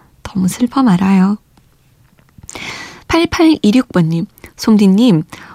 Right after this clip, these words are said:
오십 대 중반도 문자 받아주나요? 저는 서울에서 김해 간 심야 고속버스 운행하면서 잘 듣고 있습니다." 라고.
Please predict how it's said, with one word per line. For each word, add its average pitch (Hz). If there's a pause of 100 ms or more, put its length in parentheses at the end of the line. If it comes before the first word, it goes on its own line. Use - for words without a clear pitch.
(140)
오십 -
대 294
중반도 233
문자 214
받아주나요? 202 (380)
저는 185
서울에서 277
김해 190
간 190
심야 302
고속버스 202
운행하면서 190
잘 180
듣고 196
있습니다." 196
라고. -